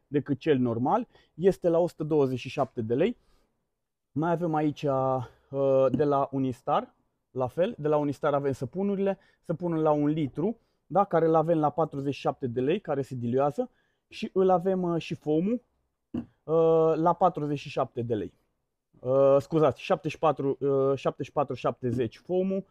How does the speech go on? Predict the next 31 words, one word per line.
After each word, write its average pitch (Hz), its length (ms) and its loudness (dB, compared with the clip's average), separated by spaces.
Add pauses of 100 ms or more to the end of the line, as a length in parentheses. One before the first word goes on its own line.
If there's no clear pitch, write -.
de 156 100 -8
la 165 100 2
Unistar 165 400 -2
și 147 100 -12
patruzeci 143 300 -4
și - 20 -4
șapte 127 180 -6
de 127 120 -6
lei 127 120 0
la 120 80 2
un 113 80 -2
litru. 151 360 -4 (380)
La 170 160 2
fel, 175 220 -2
cei 170 240 -2
de 151 120 0
la 143 520 0
Frost - 340 -4
au 151 100 -2
făcut 139 280 -8
și 156 240 -8
ei. 214 220 -2 (360)
La 151 180 -4
avem, 151 360 0
uh, 135 400 -4
acesta 160 440 -4
se 160 140 -8
diluează 160 460 0
unu 170 240 0
la 147 120 4
douăzeci. 131 640 0